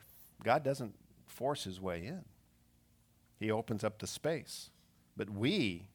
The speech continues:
have to make the decision whether or not we're gonna accept him, invite him in. I mean, we can reach for something else. But if we do accept Christ and we do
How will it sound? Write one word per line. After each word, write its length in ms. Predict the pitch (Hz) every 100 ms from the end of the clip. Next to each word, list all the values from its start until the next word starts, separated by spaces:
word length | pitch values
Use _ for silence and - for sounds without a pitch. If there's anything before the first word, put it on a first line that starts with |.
| _ _ _ _ _ -
have 120 | 98 -
to 60 |
make 180 | 101 92
the 60 | 92
decision 460 | 90 123 147 101
whether 180 | 92 101
or 40 |
not 180 | 98 87
we're 80 | 98
gonna 80 | 113
accept 400 | 107 98 85 -
him, 120 | 110
invite 280 | 113 107 98
him 100 | 120
in. 140 | 185 - - _ _ _ _ -
I 60 |
mean, 100 | 107
we 80 | 139
can 160 | 285 147
reach 220 | 160 -
for 120 | -
something 320 | 147 165 180
else. 420 | 220 233 - - - - _ _ _ _ _ _ _ _ _ _ - - - -
But 160 | 165 180
if 200 | 214 208
we 160 | 214
do 500 | 160 180 165 101 98 101 - _ _
accept 640 | 110 - - 110 87 - - - - -
Christ 360 | 104 87 -
and 160 | 110 110
we 120 | 117
do 480 | 104 135 147 120